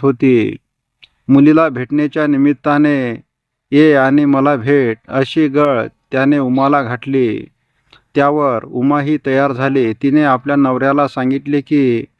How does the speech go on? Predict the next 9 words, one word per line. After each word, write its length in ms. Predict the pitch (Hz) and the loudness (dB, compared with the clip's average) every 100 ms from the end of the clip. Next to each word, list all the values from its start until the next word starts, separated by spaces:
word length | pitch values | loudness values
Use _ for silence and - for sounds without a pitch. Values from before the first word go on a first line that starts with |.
| _ _ _ _ | _ _ _ _
"मी 360 | 131 156 147 127 | 4 4 2 0
मुलीला 440 | 131 139 147 151 | 0 0 2 0
भेटून 380 | 131 117 143 147 | -2 -6 -4 -2
येते," 500 | 151 135 147 123 113 - | -2 -2 -2 -2 -6 -4
व 140 | 135 | -4
ती 220 | 135 151 | -2 0
मुलीला 600 | 135 131 131 135 143 147 | 2 4 2 2 4 2
भेटण्यासाठी 800 | 127 117 - 139 143 - 139 151 | 0 -6 -4 -2 -2 -6 -6 -4
गेली. 520 | 131 139 139 127 110 | -2 0 2 0 -2